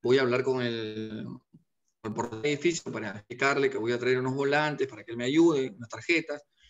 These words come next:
de, con su permiso, y te vas. No te quedes a averiguar, a ver qué cosa conversa. Bueno, hasta aquí hemos llegado con el tema de la cita y me gustaría compartir con ustedes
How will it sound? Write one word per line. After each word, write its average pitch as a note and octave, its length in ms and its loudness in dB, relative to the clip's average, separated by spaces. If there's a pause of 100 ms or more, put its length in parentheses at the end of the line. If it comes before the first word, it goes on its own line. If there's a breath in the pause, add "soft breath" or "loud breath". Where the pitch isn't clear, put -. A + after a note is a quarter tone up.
(1000 soft breath)
de, B2+ 220 -8
con C#3+ 140 0
su D3 80 -2
permiso, B2+ 360 2
y C3 160 -4
te A#2 120 2
vas. - 400 -10 (180)
No C3+ 640 0
te A2+ 120 -4
quedes B2+ 340 4
a A2 80 -6
averiguar, A#2+ 560 0
a A2+ 60 0
ver A2 160 -4
qué A2 120 -8
cosa - 220 -8
conversa. G2 420 -12 (1500)
Bueno, A2+ 280 0 (120)
hasta A#2 220 -6
aquí B2+ 140 -2
hemos C3+ 160 0
llegado A#2+ 260 -2
con A#2+ 120 -4
el G#2+ 120 -6
tema B2 300 0
de A2 120 -2
la G#2+ 120 -6
cita C3 520 -4 (560)
y E3 300 -2
me C3 80 -4
gustaría C3 380 0
compartir B2 400 -2
con C3 140 -2
ustedes B2+ 500 -2